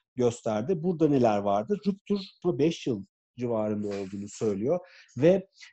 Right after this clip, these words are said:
e, dört bin beş yüz hasta yılında sadece altı ruptur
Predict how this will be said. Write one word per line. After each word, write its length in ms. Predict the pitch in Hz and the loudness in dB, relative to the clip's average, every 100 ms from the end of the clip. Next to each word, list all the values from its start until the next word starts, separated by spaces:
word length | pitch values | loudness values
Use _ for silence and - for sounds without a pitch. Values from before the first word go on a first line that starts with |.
| _ | _
e, 240 | 123 127 123 | 2 2 4
dört 240 | 139 151 | 2 0
bin 180 | 190 175 | 0 2
beş 300 | 175 196 - | 4 2 0
yüz 160 | 190 - - | -4 -4 0
hasta 400 | 139 - - 190 | 0 0 0 2
yılında 600 | 170 160 160 151 147 156 | 4 4 2 0 0 0
sadece 540 | 160 196 180 175 160 - | 0 0 0 0 -2 -4
altı 400 | - 147 143 - | 2 2 2 -2
ruptur 460 | 196 151 - - | -2 -2 -4 -6